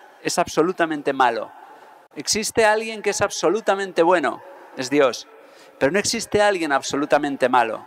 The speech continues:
No hay un Dios malvado. Hay una criatura y que como criatura es buena.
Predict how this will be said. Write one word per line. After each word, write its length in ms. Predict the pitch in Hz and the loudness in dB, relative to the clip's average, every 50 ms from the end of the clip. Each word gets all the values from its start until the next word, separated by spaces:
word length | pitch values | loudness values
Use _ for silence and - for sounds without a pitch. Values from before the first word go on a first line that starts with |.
| - - - | -18 -12 -2
No 80 | 127 143 | 0 2
hay 140 | 165 180 | 2 2
un 180 | 180 165 151 147 | 0 -2 -4 -4
Dios 520 | 139 165 190 180 151 135 - - - - - - - - - - - | 2 4 6 6 6 4 -2 -8 -10 -12 -18 -20 -20 -20 -20 -20 -8
malvado. 600 | - 127 131 131 127 123 123 120 107 101 - - - - - - - - - - - - | -4 -2 -2 0 0 2 2 2 0 -2 -6 -8 -12 -20 -20 -20 -20 -20 -20 -20 -16 -8
Hay 180 | - 117 127 135 | -6 -4 -4 -4
una 160 | 147 143 135 | -4 -6 -6
criatura 680 | - 143 120 117 113 110 - 190 208 190 175 196 254 302 - _ - - - - - - - - | -6 -6 -4 -4 -4 0 2 4 4 4 4 0 -2 -6 -12 _ -20 -20 -20 -20 -20 -20 -16 -14
y 80 | 156 143 | -6 -4
que 140 | 170 185 | -4 -2
como 180 | 180 185 190 185 | 0 0 -2 0
criatura 380 | 160 190 208 202 - 254 262 247 | -2 -2 -2 -2 0 2 2 2
es 100 | 208 170 | 2 4
buena. 400 | 165 208 240 240 - 120 104 | 4 4 4 4 0 -6 -8